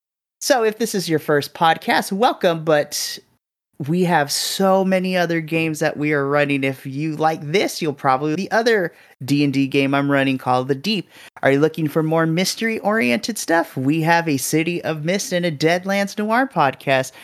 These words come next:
Are you looking for wacky shenanigans in the world of wrestling? We have a worldwide wrestling podcast,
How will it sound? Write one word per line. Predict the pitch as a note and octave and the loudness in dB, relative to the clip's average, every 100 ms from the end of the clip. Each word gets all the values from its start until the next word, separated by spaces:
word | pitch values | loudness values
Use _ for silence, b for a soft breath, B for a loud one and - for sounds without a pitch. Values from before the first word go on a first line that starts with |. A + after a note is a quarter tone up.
| B B | B B
Are | - | 2
you | D3 | 2
looking | E3 F3 F3 | 2 -2 -2
for | F3 | -2
wacky | D3+ C#3+ F3 - E3+ | 2 2 2 0 -6
shenanigans | E3+ D#3+ E3+ F3 D#3+ F3 F3 E3 | -4 0 0 0 -2 -4 -4 -4
in | E3 | -4
the | |
world | C#3+ D3+ F3+ E3+ | -2 0 0 0
of | D#3 | 0
wrestling? | E3 F#3+ - C4 D#4 D4 | 0 0 -2 -2 0 -2
We | C#3 C3+ | -2 0
have | C#3 D3 | 2 0
a | D#3+ | 0
worldwide | D#3 E3 F#3 F#3+ G3+ F#3+ | 0 0 0 2 0 2
wrestling | G3+ B3+ G3+ F#3 F3 | 0 -2 -6 -8 -6
podcast, | F#3 F#3+ F#3+ A3 A#3+ - | 0 0 -2 -4 -4 -6